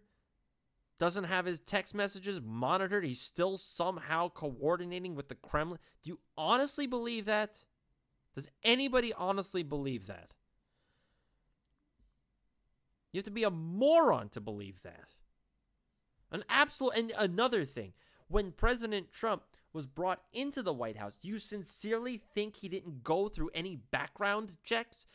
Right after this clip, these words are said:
Do you think they just let him waltz in, didn't look at his cell phone, didn't review his emails and phone calls?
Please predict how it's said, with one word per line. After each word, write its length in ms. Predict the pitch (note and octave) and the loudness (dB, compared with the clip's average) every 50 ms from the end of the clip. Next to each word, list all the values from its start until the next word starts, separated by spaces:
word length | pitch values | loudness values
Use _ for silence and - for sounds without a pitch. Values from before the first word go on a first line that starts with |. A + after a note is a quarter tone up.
| - - | -20 -10
Do 80 | - E3 | -6 -4
you 40 | E3 | -4
think 200 | G3 G3 F#3 F3+ | -4 -4 -4 -4
they 120 | F3+ D#3 | -6 -4
just 240 | C3+ C#3+ F#3+ E3+ D#3+ | -4 -4 -6 -4 -2
let 160 | D3+ F3 F#3+ | 0 2 2
him 180 | F3+ D3 B2 G#2+ G#2+ | 2 0 -2 -6 -2
waltz 400 | A2+ D3+ G#3+ A#3 - - - - | 0 2 2 2 0 -2 0 2
in, 320 | F#3+ F#3+ G#3 A#3 B3+ A3 | 2 2 2 0 -2 -2
didn't 240 | D3 F3+ G#3 F#3+ F3 | 0 0 0 0 0
look 180 | F#3+ G#3+ G#3+ G#3+ | -2 -2 0 -2
at 60 | G3 | -4
his 120 | E3+ C#3 | -2 -2
cell 300 | - - - G#3 G#3+ A3 | -2 0 0 2 2 0
phone, 380 | G#3 - A3 A3 A3+ B3+ C4 A#3+ | 0 0 2 2 2 0 -2 -4
didn't 320 | F#3+ G3+ F#3+ G3 G3 F3+ - - - - - | -6 -6 -6 -8 -12 -12 -14 -18 -20 -12 -6
review 460 | C#3+ D3+ C#3+ - - D#3 G#3+ A3+ A3 | -2 -2 -2 -2 -4 -6 -4 -2 -2
his 200 | F#3+ D#3+ D3 - - - | -2 -2 -2 -4 -8 -8
emails 600 | G#3 A3 A3+ A3+ A3 A3 G#3 G#3 G#3+ A3 G#3 D3+ | -6 -4 -4 -4 -2 -2 0 0 0 -2 -4 -6
and 80 | B2+ - - - | -8 -12 -6 0
phone 260 | - G#3+ A3 A3+ A#3 | 0 2 2 0 -2
calls? 520 | G#3+ - A#3 A#3 A#3+ B3+ C4+ C4+ B3+ - | -6 -4 -2 -2 0 0 0 -2 -4 -8